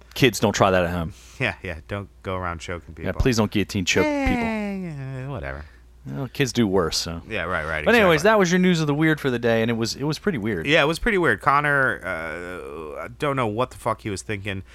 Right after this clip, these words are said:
Speaker 2: And then also, if you're Artem Lobev, right?
Speaker 1: Right.
Speaker 2: You're, I'm gonna fucking pull up Artem Lobev's, uh, record here really quick.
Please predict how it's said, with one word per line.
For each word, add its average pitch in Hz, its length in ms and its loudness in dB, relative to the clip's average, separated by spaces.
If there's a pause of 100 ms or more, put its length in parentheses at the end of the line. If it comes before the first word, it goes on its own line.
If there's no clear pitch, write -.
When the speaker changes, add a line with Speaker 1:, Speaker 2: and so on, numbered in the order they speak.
(240)
Speaker 2:
And 208 140 0
then 208 100 2
also, 214 400 2
if 156 160 -4
you're 151 140 -4
Artem 160 340 2
Lobev, 107 440 -4 (280)
right? 110 340 2
Speaker 1:
Right. 98 280 -6 (260)
Speaker 2:
You're, 135 220 -2 (320)
I'm 170 80 0
gonna 214 100 -2
fucking 143 280 -2
pull 123 180 0
up 104 120 -4
Artem 98 260 0
Lobev's, 82 640 -6 (240)
uh, 82 280 -6
record 87 360 -8
here 82 180 -10
really 80 240 -12
quick. 82 180 -12